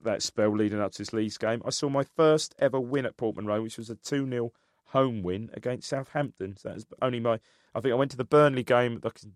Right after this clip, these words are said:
vaguely remember this, in the January, and I think the Southampton game was probably, may have even been the Saturday before this game or round about that time. That was my very first, um, very first Ipswich Town win. I mean,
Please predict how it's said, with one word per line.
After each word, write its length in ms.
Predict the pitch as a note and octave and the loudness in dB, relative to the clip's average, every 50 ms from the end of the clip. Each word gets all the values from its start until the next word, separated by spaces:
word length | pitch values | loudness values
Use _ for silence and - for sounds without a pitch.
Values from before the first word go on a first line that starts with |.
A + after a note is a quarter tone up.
| _ _ | _ _
vaguely 280 | - G#2+ G2 F#2+ F#2 F#2+ | 2 2 2 0 -2 -6
remember 240 | F#2 F#2+ F#2 F#2 F2+ | -6 -6 -6 -4 -4
this, 200 | F#2+ F#2+ - - | -4 -4 -6 -6
in 60 | G#2 | -8
the 80 | G#2 | -8
January, 560 | G2 - - A2 G#2 G#2+ G2+ F#2+ F#2+ G2 G2 G#2+ _ _ _ _ _ _ | -6 -2 -2 -2 -2 -2 -2 -2 -2 -2 -4 -4 _ _ _ _ _ _
and 140 | - G#2+ G2+ | -6 -4 -4
I 40 | G#2 | -2
think 200 | - - A2 - | -2 -4 -4 -4
the 60 | - | -4
Southampton 580 | A#2 - B2 A2 G#2 - B2+ A#2 - - G#2 G2+ | -2 0 0 0 0 0 -2 -4 -4 -6 -8 -4
game 220 | F#2+ G#2 G2+ G2 | -2 -2 -2 -2
was 100 | G2 G2 | -4 -8
probably, 560 | - - - A#2 G#2 F#2+ G2 D#2+ - G2+ F#2 E2 - | -12 -6 -4 -4 -2 -2 -4 -4 -4 -4 -4 -6 -6
may 140 | - A2 G#2 | -4 -2 -2
have 100 | G2 E2+ | 0 -2
even 120 | F2+ F2+ | -4 -6
been 240 | F2 - F#2+ F#2+ F#2 | -4 -4 -4 -4 -4
the 80 | F#2 F#2 | -6 -6
Saturday 480 | - - - G2 D#2+ C#2+ F2+ F2+ F2+ | -6 -4 -2 -2 -2 -2 -2 -2 -2
before 340 | F2+ F#2 - - G2+ F#2+ F#2+ | -4 -6 -6 -4 -4 -4 -4
this 160 | F2+ E2+ - | -4 -6 -6
game 260 | - G2 F2+ F2+ F2 | -6 -6 -4 -4 -4
or 60 | F2 F2 | -4 -2
round 200 | G2+ F#2+ F2 F2 | -2 -2 -2 -2
about 200 | E2+ F#2+ - - | -2 -2 -2 -2
that 180 | - E2 - | -4 -8 -8
time. 300 | - - E2+ F2 F2 F#2 - _ _ _ _ _ _ | -10 -10 -10 -8 -10 -10 -14 _ _ _ _ _ _
That 80 | - G#2 | -4 -4
was 140 | G2 G#2 G#2+ | -4 -4 -2
my 140 | A2 G2+ G2 | -4 -4 -2
very 300 | G2 A2+ G#2 G#2 G#2 G#2 | -2 -2 -2 -2 -2 -4
first, 460 | - - G#2 G2+ G2+ G2+ - - - G2+ | -6 -4 -2 -2 -2 -4 -8 -8 -6 -6
um, 200 | G2+ G2+ G#2 G#2 _ _ _ _ _ _ _ _ _ | -6 -6 -8 -12 _ _ _ _ _ _ _ _ _
very 220 | - A2 G#2+ G2 | 0 0 0 0
first 400 | - - - G#2 G2+ G2+ - - | -2 -2 0 0 0 0 0 -4
Ipswich 400 | G2 - - - - - - - | -8 -8 -8 -10 -10 -10 -10 -8
Town 320 | - A#2+ G#2+ G#2 G#2 G#2+ A2+ | -4 -2 -2 0 0 0 -2
win. 180 | A#2 A2 G#2+ | -2 0 0
I 40 | A2 | 0
mean, 240 | A2 A2+ A2+ G#2+ | 0 -2 -2 -4